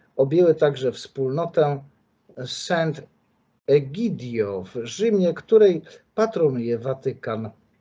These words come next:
Celem tej organizacji, która jest dziś obecna w dwudziestu czterech krajach, jest promocja dialogu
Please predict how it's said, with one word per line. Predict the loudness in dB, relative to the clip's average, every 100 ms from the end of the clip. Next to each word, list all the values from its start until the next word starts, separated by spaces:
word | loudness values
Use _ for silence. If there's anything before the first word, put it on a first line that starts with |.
| _
Celem | -2 4 4 4
tej | 0 -2 -2
organizacji, | -6 -6 -6 -4 0 0 0 -10
która | -8 -4
jest | -4 -6
dziś | -10 -12 -8
obecna | -4 -2 -2 -4 -8
w | -8
dwudziestu | -12 -8 -6 -6
czterech | -12 -8 -10 -6
krajach, | 2 4 4 0 _ _ _ _
jest | 0 0 0
promocja | -6 -4 -4 -4 -2 -2
dialogu | -2 -8 -4 -4 -6 -12